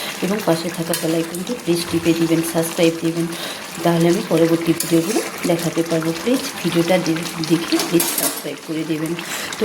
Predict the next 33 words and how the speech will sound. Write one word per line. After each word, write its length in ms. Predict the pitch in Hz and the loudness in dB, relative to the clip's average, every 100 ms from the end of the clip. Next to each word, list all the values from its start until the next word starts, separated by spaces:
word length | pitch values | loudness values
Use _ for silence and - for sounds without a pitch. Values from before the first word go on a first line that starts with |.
| 196 | 4
লাউডাটা 380 | 190 190 196 202 196 - 170 | 4 2 2 2 0 -4 -2
দিয়ে 140 | 190 185 | 2 4
মা-, 140 | 180 175 175 | 4 4 4
লাউডাটা 340 | 170 180 180 180 | 4 4 0 2
মাই 140 | 170 170 | 4 2
দিয়ে 140 | 196 - | 2 0
সেদ্ধ 180 | 170 180 196 | -2 -2 -4
ঝোল 140 | 196 190 | -4 2
করার 180 | 170 165 | 6 6
জন্য 120 | 185 220 - | 4 -2 -2
খুব 180 | - 220 185 | -2 4 4
একটা 140 | - 170 | 4 2
মশলা 300 | 160 165 175 156 | 2 2 2 2
লাগে 180 | 151 175 196 | 2 2 0
না, 40 | - | -2
খুব 140 | - 185 185 | -2 2 2
একটা 140 | 190 170 | 2 0
উপকরণ 380 | 175 165 165 156 | 0 0 2 4
লাগে 180 | 156 165 196 | 2 2 0
না, 40 | 262 - - - | 0 -4 -8 -4
খুব 140 | 233 - | -2 0
সামান্য 300 | 185 175 175 170 | 2 6 6 6
মশলা 300 | 165 170 185 180 | 6 4 0 -2
হয়ে, 200 | 175 190 269 - - - | 2 2 0 -4 -10 -4
হলেই 260 | 190 202 330 - | 2 4 4 2
হয়ে 180 | 190 170 165 | 2 4 4
যায়। 140 | 165 165 | 2 -2
আমি 100 | 202 - | -4 -4
খুব 120 | 277 - | -6 -2
সামান্য 300 | 190 165 165 165 | 4 6 6 4
মশলা 280 | 160 - 170 165 | 2 0 0 2
দিয়েছি, 280 | 175 175 262 - | 4 4 2 0
বেশি 200 | 196 - | -2 -2